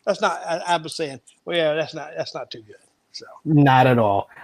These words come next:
Speaker 2: Uh, let's get this one question in before we wrap things up, Dutch. Uh, we got Tim Lee saying, "Hello, Dutch. What was your favorite moment at the Mid-South Coliseum?"
Speaker 1: I think the, my best, most memorable moment,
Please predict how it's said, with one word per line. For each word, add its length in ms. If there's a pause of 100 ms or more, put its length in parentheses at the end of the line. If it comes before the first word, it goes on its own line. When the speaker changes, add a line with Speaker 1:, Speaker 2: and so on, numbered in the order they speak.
(120)
Speaker 2:
Uh, 260
let's 220
get 240
this 200
one 280
question 520
in 300
before 300
we 120
wrap 300
things 280
up, 220
Dutch. 400
Uh, 260
we 100
got 220
Tim 340
Lee 220
saying, 320
"Hello, 320
Dutch. 360 (220)
What 200
was 160
your 140
favorite 500
moment 440
at 180
the 80
Mid-South 760
Coliseum?" 840 (720)
Speaker 1:
I 160
think 520
the, 80
my 280 (280)
best, 340
most 340
memorable 540
moment, 460